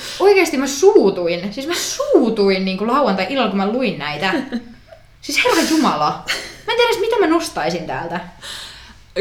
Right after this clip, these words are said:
Speaker 2: Kun mulle tuli taas semmonen, että se oli aika niinku rehellinen.
Speaker 1: No se oli aika rehellinen, mut, no siis joo, mä en
Speaker 2: Mut
Speaker 1: tiedä, miksi mä suutuin niin paljon.
Speaker 2: Mut sillä oli muutama semmonen aika ääri,
Speaker 1: Oli.
Speaker 2: mikä oli
Speaker 1: Joo,
Speaker 2: niinku
Speaker 1: oli, oli.
Speaker 2: mun muutaman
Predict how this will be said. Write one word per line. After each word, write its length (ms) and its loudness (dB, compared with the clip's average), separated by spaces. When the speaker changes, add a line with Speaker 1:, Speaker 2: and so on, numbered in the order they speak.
Speaker 2:
Kun 100 -4
mulle 160 0
tuli 240 -6
taas 160 -2
semmonen, 200 -4
että 60 -8
se 120 -2
oli 100 -6
aika 120 -2
niinku 180 0
rehellinen. 680 -4
Speaker 1:
No 60 0
se 80 0
oli 120 0
aika 200 4
rehellinen, 760 0
mut, 220 -10
no 140 -6
siis 120 -2
joo, 140 4
mä 200 2
en 120 -8
Speaker 2:
Mut 200 2
Speaker 1:
tiedä, 160 4
miksi 260 -2
mä 60 -2
suutuin 380 -2
niin 180 -6
paljon. 400 -6
Speaker 2:
Mut 80 0
sillä 160 0
oli 100 0
muutama 460 0
semmonen 360 -2
aika 340 2
ääri, 280 0
Speaker 1:
Oli. 280 0
Speaker 2:
mikä 260 4
oli 200 4
Speaker 1:
Joo, 140 6
Speaker 2:
niinku 160 6
Speaker 1:
oli, 160 2
oli. 80 2
Speaker 2:
mun 300 6
muutaman 380 0